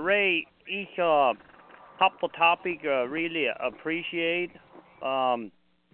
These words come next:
ich mein lot nice stuff gewesen, mehr ich hab da. Der David Bersosa Buch gelesen, God We Don't Trust, nur wie ein lot von so stuff, als von der dat drin, oh. So.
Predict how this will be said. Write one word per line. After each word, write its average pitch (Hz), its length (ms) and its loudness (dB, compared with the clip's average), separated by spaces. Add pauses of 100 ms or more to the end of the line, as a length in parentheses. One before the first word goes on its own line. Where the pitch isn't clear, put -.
(460)
ich 156 260 -8 (320)
mein 147 280 2
lot 147 260 4
nice 147 500 0
stuff 156 300 0 (120)
gewesen, 131 380 -2 (160)
mehr 127 420 -2 (180)
ich 120 180 -12
hab 123 200 2 (180)
da. 95 260 -4 (1700)
Der 131 80 0
David 160 420 2
Bersosa 160 640 2
Buch 139 320 -4
gelesen, 123 600 -2
God 123 300 4
We 120 100 -8
Don't 123 360 -2
Trust, 120 460 2 (120)
nur 113 260 -4
wie 110 140 -6
ein 110 140 -10
lot 113 260 2
von 107 160 -14
so 113 180 -4 (100)
stuff, 104 240 -2 (500)
als 104 260 2 (140)
von 120 140 -6
der 98 100 -6
dat 107 220 2 (100)
drin, 90 260 -12
oh. 87 340 -4 (380)
So. 92 360 -4